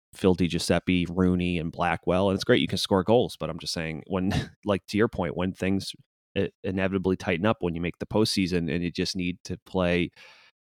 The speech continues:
direct, heavy, create space for your line mates, it's like,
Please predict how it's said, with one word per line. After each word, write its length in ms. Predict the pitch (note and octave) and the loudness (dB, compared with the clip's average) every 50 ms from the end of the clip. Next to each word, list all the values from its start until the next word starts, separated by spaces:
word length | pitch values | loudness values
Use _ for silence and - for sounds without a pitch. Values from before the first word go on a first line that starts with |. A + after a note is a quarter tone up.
| _ - | _ 0
direct, 580 | F#2+ F2 F2 E2+ D#2+ E2 _ - - - - _ - - | 2 2 4 2 0 0 _ -6 -10 -10 -10 _ -10 -10
heavy, 560 | F2+ - - F#2+ F#2+ E2+ F2+ E2+ D#2+ D#2 - - | -8 -4 0 0 2 2 2 0 0 -2 -4 -6
create 500 | - - G2 G2 F#2+ E2+ D#2+ D#2 - - | -6 -2 0 0 2 0 -2 -2 -4 -4
space 260 | - - E2+ D#2+ - | -2 0 0 0 0
for 100 | - F#2 | -2 -2
your 120 | D#2+ D#2 | -2 0
line 240 | E2 E2 F2+ G#2+ A2 | 0 0 0 0 2
mates, 260 | F#2 F2 F#2 - - | 2 0 -2 -2 -4
it's 140 | E2+ - - | -8 -6 -4
like, 240 | F2 D#2+ D2+ - | -4 -4 -4 -6